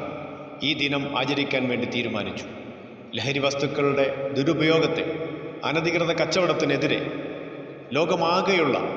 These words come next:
ബോധവൽക്കരണത്തിനായാണ് ഇങ്ങനെ ഒരു ദിനം ജനുവരി ഇരുപത്തിയാറ് ലോകവിരുദ്ധ ലഹരി ദിനമായിട്ട് ആചരിക്കുന്നത്.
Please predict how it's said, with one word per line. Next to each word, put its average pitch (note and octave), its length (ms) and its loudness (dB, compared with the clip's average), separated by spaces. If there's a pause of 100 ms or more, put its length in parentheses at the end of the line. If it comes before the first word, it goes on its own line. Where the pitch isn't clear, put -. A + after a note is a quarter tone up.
(440)
ബോധവൽക്കരണത്തിനായാണ് C3+ 1600 0
ഇങ്ങനെ B2+ 280 0
ഒരു A#2 120 0
ദിനം A2 300 -2 (800)
ജനുവരി B2+ 560 0
ഇരുപത്തിയാറ് B2+ 800 2
ലോകവിരുദ്ധ B2 560 2 (460)
ലഹരി C#3+ 260 0
ദിനമായിട്ട് A#2+ 480 0
ആചരിക്കുന്നത്. G#2 580 -4